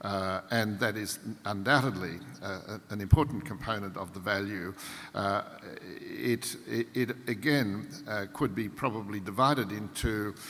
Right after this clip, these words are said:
that part of the research which can be commercialized or merchandised in some way, and that therefore would be able to have a, a, an eco-, a direct economic value. There may be a non-use value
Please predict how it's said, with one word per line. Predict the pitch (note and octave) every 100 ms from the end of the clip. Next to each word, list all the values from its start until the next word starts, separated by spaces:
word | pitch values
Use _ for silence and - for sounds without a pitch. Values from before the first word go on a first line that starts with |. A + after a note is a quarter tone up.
| - -
that | A2+ B2 A#2+
part | C3 C3 C3+
of | G#2+
the |
research | G#2 - C3+ A2 -
which | G2+
can | - F#3+
be | D#3+
commercialized | - A2+ G2 - G2+ F2+ F2 G#2 -
or | G2+
merchandised | G2 G#2 G#2 - G2+ G2 G2
in | G2
some | - G#2+ F#2+
way, | F#2 F#2+ G2 -
and | G2+ G2
that | G2 G2+
therefore | A2 - A2
would | G2+ F2+
be | F2+ G#2+
able | B2+ A#2
to | F#2+
have | G2+ G2
a, | G2 - G2+ F#2+ G2+
a, | G2 G2+
an |
eco-, | G2 - A#2+ G#2
a |
direct | F#2 A2+ A2 -
economic | G2 G2+ F#2+ F#2
value. | G#2 G2+ A2+ - - -
There | - A2+
may | A2+
be | G#2 G#2
a |
non-use | G#2 B2+ C#3 B2 A2 -
value | G#2+ G#2 A2 A2+